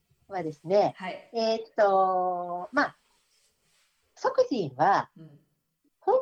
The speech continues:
Speaker 1: 来であれば、
Speaker 2: うん。
Speaker 1: お父さんの、
Speaker 2: うん。
Speaker 1: えーっと、キム、キム・チャンジュン議員
Speaker 2: うん。
Speaker 1: と一緒に再開発事業の会議に出席する予定だったんですよ。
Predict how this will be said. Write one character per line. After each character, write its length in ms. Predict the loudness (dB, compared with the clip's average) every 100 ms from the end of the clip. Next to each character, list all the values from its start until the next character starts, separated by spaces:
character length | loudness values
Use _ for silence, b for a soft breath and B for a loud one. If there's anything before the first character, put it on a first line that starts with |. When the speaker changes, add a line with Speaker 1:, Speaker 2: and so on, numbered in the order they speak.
| 2
Speaker 1:
来 220 | 0 0
で 140 | -2 -2
あ 100 | -2
れ 140 | -4
ば、 100 | -6 -20 _
Speaker 2:
う 40 | -20
ん。 200 | -20 -20 _ _ _ _ _ _ -6
Speaker 1:
お 120 | -2
父 300 | -2 -2 -4
さ 300 | -4 -6 -6 _ _ _ -20
ん 540 | -20 -20 _ _ -6
の、 280 | -2 -2 -4 _ _ _ _ _ _
Speaker 2:
う 60 |
ん。 40 | -10
Speaker 1:
え 20 |
ー 20 | -10
っ 40 |
と、 600 | -2 0 0 -6 -8 -12
キ 140 | -2 4
ム、 320 | 4 4 0 _ -10
キ 180 | 0 4
ム・ 220 | 4 4 0
チ 140 | 2
ャ 100 | 4
ン 200 | 4 2
ジ 160 | 4 2
ュ 100 | 2
ン 60 | 2
議 260 | 4 4
員 120 | 2 -4 _ _ -6
Speaker 2:
う 80 |
ん。 280 | -6 -6 -12 _ _ _ _ _ _ _ -2
Speaker 1:
と 340 | 2 4 2
一 120 | -2 -6
緒 240 | -4 -6
に 340 | -2 -2 -2 -6 _
再 280 | 0 0 0
開 180 | -2 -2
発 180 | -4 -6
事 140 | -6 -2
業 180 | -2
の 80 | -4
会 220 | -2 0 0
議 120 | -4
に 100 | -6
出 200 | -10 -12
席 300 | -4 -4 -4
す 100 | -2
る 80 | 2
予 100 | 2
定 140 | 2 0
だ 80 | -2
っ 60 |
た 80 | -4
ん 20 |
で 60 | -18
す 140 |
よ。 60 | -20